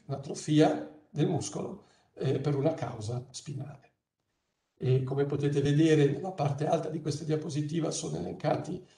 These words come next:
i diversi tipi di, ehm, di forme cliniche che, come vedremo fra poco, nel corso degli anni hanno avuto,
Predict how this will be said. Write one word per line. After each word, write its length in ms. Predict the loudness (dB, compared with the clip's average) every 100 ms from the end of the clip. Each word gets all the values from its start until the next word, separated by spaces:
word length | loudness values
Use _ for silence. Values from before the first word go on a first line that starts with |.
| -2
i 80 | 4
diversi 480 | 6 4 2 -4
tipi 640 | -2 0 0 -2 -4 -6 -12 _ _
di, 440 | -4 2 2 2 2
ehm, 1120 | 2 4 4 6 4 4 2 2 0 -6 -12 -18 _ _ _
di 140 | -10 -4
forme 540 | 4 6 6 0 -4 -8 -20 _ _ _
cliniche 1000 | 4 6 6 4 6 6 6 0 -8 -14
che, 120 | -8
come 220 | -4 0
vedremo 560 | 2 4 4 4 2 -2
fra 160 | -4 -2
poco, 720 | 4 4 4 2 2 -4 -8
nel 140 | -6
corso 300 | -2 -2 0
degli 200 | 2 4
anni 260 | 6 6 4
hanno 180 | 2 0
avuto, 640 | 2 2 2 2 0 -2